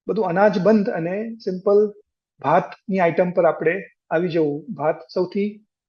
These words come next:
લાઇટ છે પચવામાં. દાળ ભાત છે, ખીચડી છે, પૌવા છે, મમરા છે, આ પ્રકારના નો ખોરાક પર આપણે થોડા દિવસ માટે આવી જવું. સૂપ છે,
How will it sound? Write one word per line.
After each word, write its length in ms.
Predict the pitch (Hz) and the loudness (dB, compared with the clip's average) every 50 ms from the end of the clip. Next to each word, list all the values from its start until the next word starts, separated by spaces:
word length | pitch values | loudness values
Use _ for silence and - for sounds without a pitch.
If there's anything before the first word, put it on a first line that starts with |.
| _ _ _ - | _ _ _ -2
લાઇટ 260 | 170 156 175 180 - | 2 2 2 2 2
છે 100 | - - | -2 -4
પચવામાં. 540 | - - 151 - 175 165 180 185 190 92 _ _ _ _ _ _ _ _ _ _ _ _ _ _ - | -2 -2 -2 -4 -4 -8 -8 -8 -12 -14 _ _ _ _ _ _ _ _ _ _ _ _ _ _ 0
દાળ 160 | 156 156 160 | 2 2 4
ભાત 220 | 143 165 165 - | 4 4 2 2
છે, 400 | - - 170 160 160 156 - - - | 0 0 2 2 2 2 0 -4 -8
ખીચડી 320 | 156 - 180 170 170 160 | -6 -4 -4 -2 -4 -4
છે, 500 | - - 160 151 151 143 139 131 - - _ _ _ _ _ _ _ _ | -2 2 4 4 4 4 2 -2 -8 -16 _ _ _ _ _ _ _ _
પૌવા 300 | - 160 156 160 165 160 | -2 -2 0 0 0 0
છે, 160 | 151 - 165 147 | -2 -2 -4 -4
મમરા 340 | 147 143 147 156 160 156 | -4 -4 -2 0 0 0
છે, 380 | 147 151 - 147 143 139 - _ _ _ _ _ _ _ _ _ - | 0 -2 -4 -6 -6 -6 -8 _ _ _ _ _ _ _ _ _ -8
આ 80 | 185 | -6
પ્રકારના 1900 | 180 180 170 - 170 165 165 170 170 165 - - _ _ _ _ _ _ _ _ _ _ _ _ _ _ _ _ _ _ - - 170 170 170 208 208 226 214 170 | -4 -4 -2 0 2 2 2 2 0 -2 -6 -16 _ _ _ _ _ _ _ _ _ _ _ _ _ _ _ _ _ _ -10 -6 -4 -4 -4 -6 -8 -10 -6 -2
નો 100 | 170 160 | -2 -2
ખોરાક 420 | 165 - 156 151 151 156 - - - _ | 0 2 2 4 2 2 0 -4 -14 _
પર 80 | - 156 | -6 -4
આપણે 200 | 147 143 - 156 | -4 -2 -4 -4
થોડા 200 | - - 156 147 | -2 -2 -2 0
દિવસ 180 | 139 139 143 143 - | 0 -2 -6 -8 -10
માટે 180 | 151 139 - 143 | -12 -10 -10 -8
આવી 100 | 143 170 | -8 -8
જવું. 380 | 175 - 95 95 101 98 - _ _ _ _ _ - _ - - - | -8 -8 -6 -6 -8 -10 -12 _ _ _ _ _ -20 _ -12 -4 2
સૂપ 220 | 208 202 190 196 | 4 4 4 2
છે, 520 | - - - 160 151 147 147 147 190 190 | -2 0 2 4 4 4 2 0 -6 -12